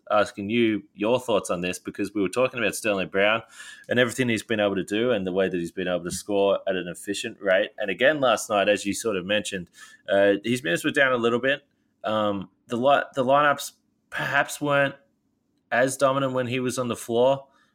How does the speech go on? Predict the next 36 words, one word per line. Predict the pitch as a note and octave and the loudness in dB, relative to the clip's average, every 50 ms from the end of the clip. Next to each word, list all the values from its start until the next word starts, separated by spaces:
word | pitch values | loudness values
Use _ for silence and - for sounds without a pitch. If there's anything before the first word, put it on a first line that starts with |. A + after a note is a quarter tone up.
| _ _ - - | _ _ -4 -2
Uh, | G2+ G#2 G#2 G#2 G2+ G2+ - | 2 4 6 6 6 6 6
again, | G#2 G2+ - B2+ A2 F#2+ F#2+ | 4 2 4 2 2 2 0
you | G2 F#2+ | -2 -4
can | - A2+ | -4 -2
read | A2 A#2 A2+ A2 | 0 0 0 0
into | G2 F#2+ - G#2 | -2 -4 -2 2
that | G#2 G2 F#2 - - _ | 2 2 2 0 -6 _
whatever | - G2 G2 G2 F2+ | 0 0 0 0 0
you | F#2+ G2+ G#2 | -2 -2 0
will, | G2 G2 F#2+ A2 C3 | 0 0 0 0 0
but | - A2 G2+ - | 2 2 0 2
he | - A2 A2+ | 0 0 0
was | A#2+ C3+ C3+ | 2 0 0
three | - - A#2 A2 | 0 -2 -2 -2
for | G2+ B2+ | -2 -6
five | A2+ - A2 G#2+ G#2+ - | -4 0 2 2 2 0
from | - A#2 | -2 -8
the | - | -8
field, | - - A2+ G#2+ G#2 - | -6 -2 -2 -2 0 -2
hits | A2 G2 - | -4 -6 -6
his | G#2+ G2 G2 | -6 -8 -4
one | G2+ G#2+ G#2+ G#2 G2+ F#2+ - - - - - _ | -2 -2 -2 -2 -4 -8 -12 -18 -20 -20 -18 _
attempt | - - - C3 A#2 G#2 - | -12 -6 -2 -2 -2 -2 -4
from | - F#2+ | -10 -12
three. | - - D#3+ D3+ B2 G#2 | -6 -2 0 2 2 0
So | G2 - B2+ A#2 G#2 F#2 - - - - _ | 0 0 0 0 0 -2 -4 -10 -20 -14 _
he | - | -4
gets | C3 D#3 D#3 D3+ C#3+ | -2 0 0 4 4
eight, | C#3 C3+ C3+ - - | 4 4 2 -2 -4
an | C3+ C3 | -2 -2
efficient | B2 - D3 C#3+ - - C#3 | -2 -2 -2 -2 -2 0 2
eight | C#3 C3+ - | 2 0 0
points. | - C#3+ D3 B2 - - - - - - _ _ _ _ | -2 -2 -2 -2 -4 -6 -12 -18 -20 -20 _ _ _ _
Uh, | - A2 G#2+ G#2 G#2 G#2 G2+ - | 4 6 6 8 6 6 4 4
and, | - A2+ G#2+ G#2 G2 | 2 2 0 0 0
and | - A2 G#2+ G#2 G2+ F#2 | 0 0 0 -2 -4 -6